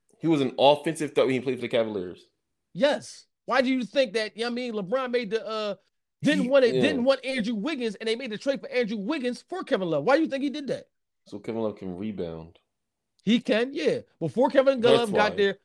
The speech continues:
Speaker 2: before Kevin Love got there, he was a double-double.
Speaker 1: Yeah,
Speaker 2: He
Speaker 1: he
Speaker 2: was
Speaker 1: was.
Speaker 2: a double-double with the Minnesota Timberwolves. Yes.
Speaker 1: I mean, yeah, because he was the focal point of Minnesota Timberwolves.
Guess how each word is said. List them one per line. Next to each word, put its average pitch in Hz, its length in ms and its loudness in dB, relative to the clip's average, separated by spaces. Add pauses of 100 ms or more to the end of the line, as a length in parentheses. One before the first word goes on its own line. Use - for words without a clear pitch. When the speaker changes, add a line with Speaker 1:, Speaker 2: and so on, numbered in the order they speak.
Speaker 2:
before 247 240 -2
Kevin 262 240 2
Love 233 140 0
got 214 200 0
there, 185 160 0
he 208 120 -2
was 180 160 -2
a 143 60 -4
double-double. 160 800 -4 (960)
Speaker 1:
Yeah, - 120 2
Speaker 2:
He - 20 -
Speaker 1:
he 262 60 2
Speaker 2:
was 220 200 6
Speaker 1:
was. - 100 -6
Speaker 2:
a - 20 -2
double-double 247 500 4
with 214 80 -6
the 208 60 -8
Minnesota 208 420 -6
Timberwolves. 127 540 -8
Yes. 165 220 6
Speaker 1:
I 123 40 6
mean, 147 380 2
yeah, 147 220 2
because 113 360 -2
he 135 300 -10
was 123 160 -8
the 104 100 -8
focal 110 300 -6
point 101 180 -4
of 98 80 -6
Minnesota 92 400 -10
Timberwolves. 90 680 -14